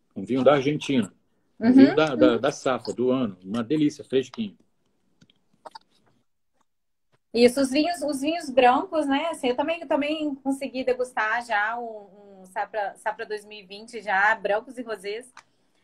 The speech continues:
Speaker 2: Bem legal,
Speaker 1: Bem fresco,
Speaker 2: fica bem
Speaker 1: acidez bem
Speaker 2: fresco, né,
Speaker 1: viva.
Speaker 2: pra você, você
Speaker 1: Fre-,
Speaker 2: acabou de
Speaker 1: uma acidez
Speaker 2: fazer.
Speaker 1: viva, uma delícia de beber.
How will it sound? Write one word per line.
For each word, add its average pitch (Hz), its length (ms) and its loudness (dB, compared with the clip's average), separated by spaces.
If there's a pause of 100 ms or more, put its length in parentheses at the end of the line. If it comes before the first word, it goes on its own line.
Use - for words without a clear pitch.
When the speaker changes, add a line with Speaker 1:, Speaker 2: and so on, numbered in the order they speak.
Speaker 2:
Bem 202 200 -4
legal, 233 340 2
Speaker 1:
Bem - 80 -10
fresco, 123 220 6
Speaker 2:
fica 262 60 0
bem 117 100 -2
Speaker 1:
acidez 127 300 6
bem 139 200 2
Speaker 2:
fresco, - 180 -4
né, 139 120 2
Speaker 1:
viva. - 120 -4
Speaker 2:
pra 220 100 -6
você, 214 340 -14
você 233 100 -10
Speaker 1:
Fre-, - 160 -12
Speaker 2:
acabou 139 440 0
de 254 80 2
Speaker 1:
uma 240 120 -4
acidez 135 440 2
Speaker 2:
fazer. - 100 -10
Speaker 1:
viva, 117 240 -4
uma 113 140 -6
delícia 127 460 -4
de 107 80 -6
beber. 104 320 -4